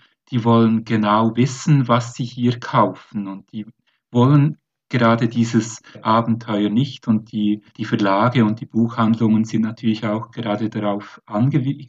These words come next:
angewiesen, äh, dass sie ja ihre Sparten machen können und eigentlich ihre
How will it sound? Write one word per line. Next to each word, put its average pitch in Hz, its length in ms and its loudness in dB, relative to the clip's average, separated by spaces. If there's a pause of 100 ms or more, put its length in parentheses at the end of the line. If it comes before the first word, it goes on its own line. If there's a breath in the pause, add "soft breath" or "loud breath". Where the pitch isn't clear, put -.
angewiesen, 127 800 4 (280 loud breath)
äh, 110 360 -2
dass 117 280 -4
sie 104 320 2 (260)
ja 120 200 0
ihre 113 280 0
Sparten 101 640 -6
machen 135 440 -8
können 101 420 -2
und 107 240 -10
eigentlich 101 400 -14
ihre 107 360 0